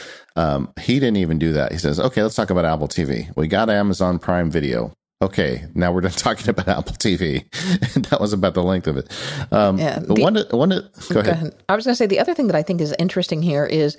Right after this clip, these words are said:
Speaker 2: we got Amazon Prime Video. We basically, w-, we didn't get a full Amazon Video interface. Um, we didn't get a full Amazon interface. We got Amazon Prime Video. And so this is really similar to the iPod, or excuse me, the iPad app,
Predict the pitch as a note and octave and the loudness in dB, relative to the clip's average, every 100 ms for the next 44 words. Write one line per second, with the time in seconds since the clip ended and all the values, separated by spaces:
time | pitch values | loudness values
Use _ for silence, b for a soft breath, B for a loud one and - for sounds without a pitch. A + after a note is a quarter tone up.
0 | B B B B - E3 G3 G3 A3 - | B B B B -8 -2 -2 0 0 2
1 | F#3+ F3+ E3 C#3+ - D3 C#3 C3+ B2 G#2+ | 0 0 0 -2 -2 -2 -2 -2 -2 0
2 | E2+ - - F3+ F3+ G3+ C4+ - A3 G3 | -2 -4 -2 -2 2 0 0 -2 -4 0
3 | F3 E3 F3 E3+ - G3+ D4 D#4+ C#4 - | 0 -2 -2 -2 0 0 0 0 0 0
4 | G3 G3+ G3 F#3+ F#3+ F3 F3+ - E3 D#3+ | 0 2 2 0 0 0 -2 -4 -2 0
5 | D#3+ D3+ D3 D3 D3 C#3+ C#3+ - B B | 2 2 0 0 0 0 0 -6 B B
6 | B - D3+ C#3 D#3+ F#3 A3+ G#3+ - D#3 | B -2 0 2 2 0 2 0 0 -2
7 | - G3 G#3+ G3+ F3+ F3 E3+ F3 F3 F3+ | 0 0 2 2 2 2 0 -2 0 0
8 | C#4 D4+ B3+ F#3+ D3 - D#3 D3+ C3+ G#2 | 2 0 2 0 0 -2 0 0 0 0
9 | G2+ - D#3+ D#3+ F#3 E3 D#3+ B B B | 0 -2 -4 0 2 2 -2 B B B
10 | B D#3+ E3+ C4+ D4+ A3 D#3+ F#3+ G#3+ G#3 | B -2 0 0 0 -2 0 0 2 0
11 | - F#3+ F3+ E3 D#3 - F3 D#3 C#3+ D3 | 0 -2 0 2 0 -2 0 0 0 -2
12 | - A3+ C#4 E3+ B2+ A#2 - - - - | 0 -2 0 0 0 -2 -6 -6 -4 -2
13 | E3+ D#3 C3+ F3 C4+ F#3 C3+ B2+ B2 | -2 0 0 0 -2 -2 0 0 -2